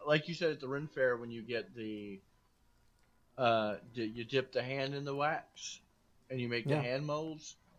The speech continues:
Speaker 1: except with something like boobs
Speaker 2: Yeah,
Speaker 1: or
Speaker 2: and,
Speaker 1: peen.
Speaker 2: and, like, on hand, you'd have your, um, kind of your, when you're painting something, you know, you have your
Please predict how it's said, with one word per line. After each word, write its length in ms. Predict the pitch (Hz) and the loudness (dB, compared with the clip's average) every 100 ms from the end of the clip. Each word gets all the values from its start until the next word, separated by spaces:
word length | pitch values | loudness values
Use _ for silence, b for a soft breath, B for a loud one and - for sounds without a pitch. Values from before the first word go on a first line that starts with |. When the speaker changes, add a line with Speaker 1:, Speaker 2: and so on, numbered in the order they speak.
| _ 131 | _ -6
Speaker 1:
except 420 | 123 - 135 - | -4 2 2 2
with 160 | 131 113 | -6 -4
something 280 | 143 143 131 | -6 -4 -4
like 300 | 123 117 - _ 120 | -2 -4 -6 _ -8
boobs 580 | 123 156 127 95 - - _ _ _ _ _ _ - | -2 -2 -2 -8 -14 -20 _ _ _ _ _ _ -2
Speaker 2:
Yeah, 140 | 143 151 | 2 6
Speaker 1:
or 200 | 120 98 | 4 4
Speaker 2:
and, 160 | 104 180 | 4 4
Speaker 1:
peen. 440 | 220 170 107 87 87 - - - | 4 0 -4 -10 -16 -20 -8 2
Speaker 2:
and, 340 | 107 110 107 | 4 4 2
like, 200 | 110 104 | 4 4
on 200 | 101 123 | 6 6
hand, 320 | 117 143 135 107 | 6 6 4 2
you'd 140 | 107 | 2
have 260 | 107 107 107 | 4 2 2
your, 340 | 107 107 107 | 0 0 4
um, 300 | 101 101 107 - _ _ _ _ _ _ - - - | 4 2 -2 -8 _ _ _ _ _ _ -8 -8 -6
kind 260 | - 101 95 | 0 2 4
of 160 | 92 92 | 2 2
your, 500 | 90 95 101 - 107 117 _ _ _ | 0 0 0 -4 -6 -10 _ _ _
when 160 | - 113 | 2 4
you're 80 | 101 | 6
painting 500 | 135 131 92 95 95 | 6 6 4 2 2
something, 360 | 104 85 90 | 0 0 2
you 60 | 98 | 2
know, 60 | 87 | 2
you 80 | 92 | 2
have 160 | 95 | 0
your 160 | 87 | 0